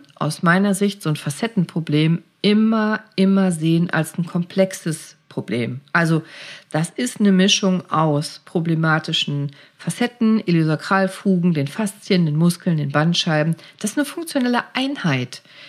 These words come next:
im unteren Rücken. Das gehört zusammen, auch Hüftgelenke und Becken.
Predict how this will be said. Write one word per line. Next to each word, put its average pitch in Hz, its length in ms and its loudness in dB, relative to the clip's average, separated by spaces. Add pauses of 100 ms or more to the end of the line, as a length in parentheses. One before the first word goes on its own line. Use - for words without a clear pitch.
(160)
im 175 180 4
unteren 160 500 0
Rücken. 143 280 -6
Das 170 180 -6
gehört 226 300 -2
zusammen, 202 560 0
auch - 280 -2
Hüftgelenke 160 580 -2
und 147 180 -4
Becken. 139 340 -2